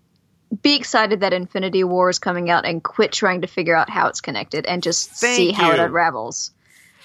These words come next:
Speaker 2: Thank you.
Speaker 1: Okay, Stuart, you were right.
Speaker 2: You
Speaker 1: I
Speaker 2: are
Speaker 1: have
Speaker 2: not
Speaker 1: jumped ship.
Speaker 2: Eeyore. You are Christopher Robin.
Speaker 1: I am Christopher Robin.
Speaker 2: Yes.
Speaker 1: I'm gonna be,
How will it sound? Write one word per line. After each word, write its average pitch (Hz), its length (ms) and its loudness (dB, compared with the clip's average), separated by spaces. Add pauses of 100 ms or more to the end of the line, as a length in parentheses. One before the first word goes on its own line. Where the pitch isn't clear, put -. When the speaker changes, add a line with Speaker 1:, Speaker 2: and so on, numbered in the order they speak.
Speaker 2:
Thank 190 440 0
you. 98 320 -12 (180)
Speaker 1:
Okay, 381 260 2
Stuart, 359 420 0
you 330 120 -6
were 330 200 4
right. 262 680 -2 (760)
Speaker 2:
You - 140 -2
Speaker 1:
I 294 80 0
Speaker 2:
are 214 120 2
Speaker 1:
have 196 160 2
Speaker 2:
not 202 360 2
Speaker 1:
jumped - 60 -20
ship. 214 300 -4
Speaker 2:
Eeyore. 139 540 0 (260)
You 175 240 -8
are 180 240 4
Christopher 202 720 -2
Robin. 143 300 2
Speaker 1:
I 208 60 0
am 214 180 -4
Christopher 220 440 -10
Robin. 180 500 -2 (1080)
Speaker 2:
Yes. 139 200 0
Speaker 1:
I'm 247 60 4
gonna 240 140 2
be, 220 100 -4